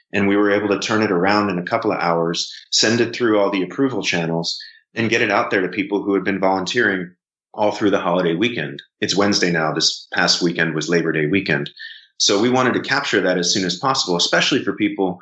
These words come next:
who maybe weren't part of a coordinated relief effort at one of our shelters or with one of our N G Os that's, that's running those things. So just by being at the table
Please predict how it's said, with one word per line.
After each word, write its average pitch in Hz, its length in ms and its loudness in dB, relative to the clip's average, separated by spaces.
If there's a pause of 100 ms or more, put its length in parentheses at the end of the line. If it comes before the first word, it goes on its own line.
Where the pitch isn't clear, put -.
(280)
who 113 80 2
maybe 107 200 4
weren't 101 440 0
part 113 180 2
of 95 100 0
a 95 40 2
coordinated 95 720 0
relief 87 320 2
effort 87 320 2
at 85 180 0
one 92 100 0
of 87 100 0
our - 100 2
shelters 87 720 2
or 82 360 2 (260)
with 90 160 2
one 95 120 2
of 90 100 2
our 87 120 2
N 87 100 0
G 85 220 0
Os 92 240 0
that's, - 400 -6
that's 73 340 -2
running 107 260 4
those 76 240 -2
things. - 300 -10 (380)
So 92 520 0 (260)
just 127 320 -2
by 117 160 2
being 110 400 2
at 95 140 -2
the 90 100 -8
table 90 540 -2